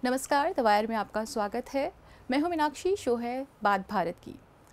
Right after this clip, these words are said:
भारत की बात हो रही है, भारत के युवाओं की बात हो रही है। नेता लगातार युवाओं को अपने भाषणों में जगह दे रहे हैं, पर देश का युवा क्या कर रहा है? देश का युवा पढ़ाई कर रहा है, पढ़ाई करने के बाद नौकरी की तैयारी कर रहा है, पेपर दे रहा है,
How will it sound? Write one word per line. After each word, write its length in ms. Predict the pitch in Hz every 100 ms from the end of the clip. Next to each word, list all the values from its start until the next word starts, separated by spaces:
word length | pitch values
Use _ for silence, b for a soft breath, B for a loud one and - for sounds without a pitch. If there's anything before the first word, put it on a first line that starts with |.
| B B -
भारत 320 | 202 269 294
की 100 | -
बात 300 | 311 262 269
हो 80 | 277
रही 180 | 269 269
है, 120 | 262
भारत 300 | 240 208 208
के 100 | -
युवाओं 380 | 233 196 185 185
की 140 | 202
बात 240 | 202 196 190
हो 80 | 202
रही 140 | 208
है। 80 | 220
नेता 280 | 208 185 190
लगातार 800 | 185 180 214 240 - 190 233 269
युवाओं 420 | 202 185 185 185
को 120 | 226 214
अपने 240 | 190 208
भाषणों 380 | 196 170 - 202
में 120 | 196
जगह 260 | 185 185 185
दे 160 | 170
रहे 100 | 170
हैं, 100 | 214
पर 160 | 240 285
देश 220 | 214 226
का 100 | -
युवा 220 | 262 254
क्या 180 | 269 285
कर 160 | - 190
रहा 160 | 175
है? 160 | 175 175 - - - B B B B -
देश 220 | 202 262
का 120 | - 269
युवा 320 | 254 240 247
पढ़ाई 440 | - 202 185 190
कर 160 | 208 170
रहा 240 | 143 160
है, 200 | 160 180
पढ़ाई 380 | 220 208 196 226
करने 260 | 240 220 233
के 120 | 233
बाद 180 | 233 233
नौकरी 380 | 196 180 254
की 100 | 254
तैयारी 400 | 262 214 185 208
कर 160 | 247 240
रहा 200 | 233 240
है, 200 | 247 254 247
पेपर 260 | - 226 277
दे 160 | 262
रहा 180 | 262 254
है, 220 | 254 262